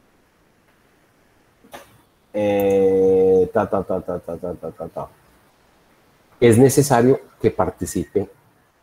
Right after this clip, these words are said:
un servidor D N S. ¿Listo? ¿Por qué? Porque si no, pues, no, sencillamente no se va a encontrar la dirección. Y recuerden que esas direcciones pueden ir cambiando. ¿Listo? No siempre una página está alojada en la misma dirección I P.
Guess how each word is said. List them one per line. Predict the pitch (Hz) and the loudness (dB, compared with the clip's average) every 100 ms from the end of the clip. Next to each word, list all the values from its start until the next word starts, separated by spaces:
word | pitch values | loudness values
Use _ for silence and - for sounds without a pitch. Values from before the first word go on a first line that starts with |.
| _ - | _ -2
un | 107 | -2
servidor | 92 101 87 87 78 78 | 0 -4 -2 -2 -2 -4
D | 87 | -2
N | 92 101 110 | -2 0 0
S. | - - _ _ _ - - | -2 -18 _ _ _ -20 2
¿Listo? | 147 147 90 - _ _ - | 2 2 -4 -8 _ _ -4
¿Por | 117 | 0
qué? | - | 0
Porque | 127 120 | 2 0
si | 107 98 | 2 2
no, | 92 | 2
pues, | 113 107 - _ _ _ - | 2 0 -4 _ _ _ -4
no, | 117 113 110 | 4 4 4
sencillamente | - 107 104 101 104 101 110 | 0 -2 0 0 0 0 0
no | 107 | 0
se | 110 | 0
va | 104 | -2
a | |
encontrar | 98 98 107 95 | -4 -4 -4 -4
la | 101 | -2
dirección. | 90 85 - 127 | -2 0 0 2
Y | 98 | 0
recuerden | 87 - 90 95 - | -4 -6 -4 -4 -4
que | |
esas | 107 104 | -4 -2
direcciones | 113 117 - 127 113 | 0 0 0 -2 -4
pueden | - 82 85 | -2 -2 -2
ir | 90 | -6
cambiando. | - 92 104 80 - _ _ _ 143 | -8 -4 -4 -4 -10 _ _ _ -4
¿Listo? | 127 - | -2 0
No | 95 107 | 2 2
siempre | - 107 107 - 113 107 - _ _ _ _ _ | 4 2 2 0 0 0 -4 _ _ _ _ _
una | 127 120 117 - | 2 4 2 0
página | 98 104 110 107 | 0 2 0 0
está | 104 - 90 | -6 -4 -2
alojada | 90 92 95 95 104 | -2 -2 -2 -4 -4
en | 85 | -6
la | |
misma | 80 80 82 | -6 -8 -6
dirección | 87 80 - 78 90 | -6 -6 -10 -10 -8
I | |
P. | - | -6